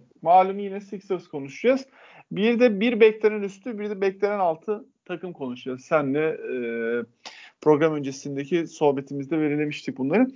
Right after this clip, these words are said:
Sixers'la başlayalım abi. Şimdi biz nerede bıraktık? E, şu an neredeyiz?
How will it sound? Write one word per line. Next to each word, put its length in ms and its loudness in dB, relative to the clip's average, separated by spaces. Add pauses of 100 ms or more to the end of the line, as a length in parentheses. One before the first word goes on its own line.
(300)
Sixers'la 600 4
başlayalım 480 4
abi. 240 2 (480)
Şimdi 260 -8
biz 160 -4
nerede 420 0
bıraktık? 600 -6 (160)
E, 380 -4
şu 300 -4
an 180 0
neredeyiz? 600 -4